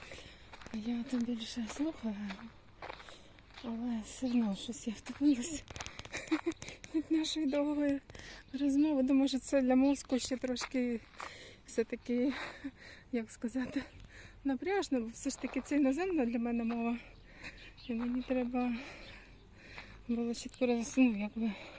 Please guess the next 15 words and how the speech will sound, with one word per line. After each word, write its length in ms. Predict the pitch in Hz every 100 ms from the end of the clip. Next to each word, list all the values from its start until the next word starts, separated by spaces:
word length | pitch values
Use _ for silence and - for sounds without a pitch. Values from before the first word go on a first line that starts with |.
| - - - - - - - -
напрягатися, 680 | 254 - 240 269 349 240 -
щоб 180 | - 214
зрозуміти, 680 | 233 254 254 269 381 233 226 - - - - - - -
чітко 260 | 269 - 269
розуміти, 500 | 269 277 285 277 285
чи 260 | - 285 254 - - - - - - - -
в 80 |
правильному 640 | - 247 285 285 277 277 269
дусі 300 | 277 302 302
йде 160 | 247
розмова. 580 | 294 285 - 330 330 262 - - - - - - - - -
Бачите, 840 | 233 220 233 269 269 - - 240 214 220 - -
палац 500 | 240 269 349 - 262
Вроцлав 480 | 247 254 - 247 -
Павловіця. 800 | 254 240 240 226 208 - - 226